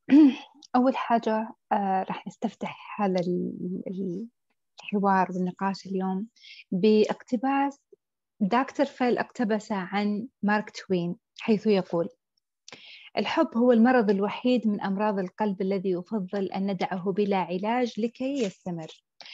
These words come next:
حيث لا نحتاج للمساعدة للتخلص منه، وبل حتى لا نرغب في ذلك." طبعًا أنا آسفة يا فايزة، إحنا ما زلنا في مرحلة الحب والحزن إلى آخره. طيب،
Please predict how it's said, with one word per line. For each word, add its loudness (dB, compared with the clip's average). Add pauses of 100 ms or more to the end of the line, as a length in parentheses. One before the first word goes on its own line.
(120)
حيث 4
لا 6
نحتاج 2
للمساعدة -4
للتخلص -6
منه، -4 (720)
وبل 4
حتى 0
لا 6
نرغب -2
في -10
ذلك." -8 (840)
طبعًا -4
أنا 2
آسفة -6
يا 0
فايزة، -4
إحنا -8
ما 0
زلنا 0
في -10
مرحلة -6
الحب -6
والحزن -4
إلى -4
آخره. -10 (800)
طيب، -2